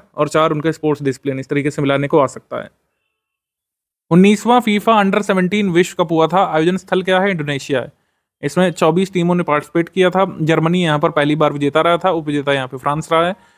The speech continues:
सर्वाधिक गोल जिसने किए, ऑगस्टिन रोबर्टो। गोल्डन बूट मिला ऑगस्टिन रोबर्टो को, गोल्डन बॉल पेरिस ब्रूनर को। तो ये ध्यान रख सकते हैं। इसके बाद विजय हजारे ट्रॉफी, विजय हजारे क्रिकेट ट्रॉफी होती है। इस, इसका, अ, आयोजन किसके बीच होता है?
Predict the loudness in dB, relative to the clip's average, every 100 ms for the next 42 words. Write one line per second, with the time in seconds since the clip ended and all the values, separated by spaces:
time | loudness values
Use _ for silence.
0 | _ _ _ 2 2 2 0 0 0 -2
1 | -6 -6 -6 -2 0 0 0 0 0 -2
2 | -2 0 2 2 2 -2 -6 _ _ _
3 | 2 4 4 4 2 2 0 0 -2 -6
4 | -6 -2 -2 -2 -4 -2 -2 0 0 0
5 | 2 2 2 0 0 -2 -2 -4 -8 -14
6 | -16 _ _ _ _ _ -6 -2 2 2
7 | 0 -2 -4 -4 -4 -4 _ _ _ _
8 | _ -4 2 2 2 0 2 4 4 4
9 | 2 2 2 0 0 -6 -10 _ 0 2
10 | 2 0 -2 -4 -4 0 -2 0 -4 -2
11 | -4 -4 -6 _ _ _ _ _ -6 -4
12 | -2 -2 0 0 0 0 0 0 0 -2
13 | -4 -4 -2 -2 0 -2